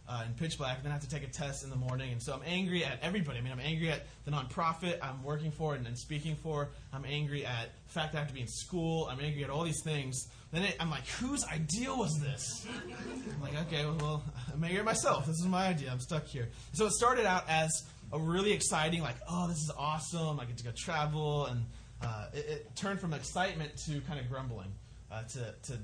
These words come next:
"This is miserable. This is miserable. This is not a good idea." Uh, and then things got worse. Um, maybe about three <laughs> hours into the trip,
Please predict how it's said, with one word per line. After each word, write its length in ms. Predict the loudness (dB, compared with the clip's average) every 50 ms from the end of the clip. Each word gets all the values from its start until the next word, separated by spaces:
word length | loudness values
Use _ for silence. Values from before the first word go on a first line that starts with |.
| -8 -10 -12 -14 -14 -14 -14 -14 -14 -14 -14 -14 -16 -10 -6
"This 160 | -6 -4 -4
is 100 | -4 -2
miserable. 600 | -2 -2 -2 -2 -2 -2 -2 -2 -4 -4 -6 -4 -4 -4
This 100 | -4 -4
is 120 | -4 -2 -2
miserable. 360 | -2 -2 -2 -4 -4 -4 -2 -2
This 80 | 0
is 60 | 0 0
not 160 | 0 0 0
a 60 | 0
good 140 | -2 -2 -4
idea." 340 | -4 -4 -4 -4 -6 -6 -8 -10 -12 -6 -2
Uh, 80 | 0 2 4
and 60 | 4
then 160 | 4 4 4
things 220 | 2 0 0 2 2
got 200 | 2 2 2 2
worse. 520 | 2 2 4 4 2 2 0 -2 -4 -8 -10 -14 -12 -8 -6
Um, 220 | -6 -4 -4 0 0
maybe 200 | 2 2 4 4
about 260 | 2 2 0 -2 -2
three 180 | -2 0 2 2
<laughs> 60 | 2
hours 220 | 4 4 4 4
into 160 | 4 4 4 4
the 80 | 2
trip, 400 | 0 -2 -2 0 0 0 0 -2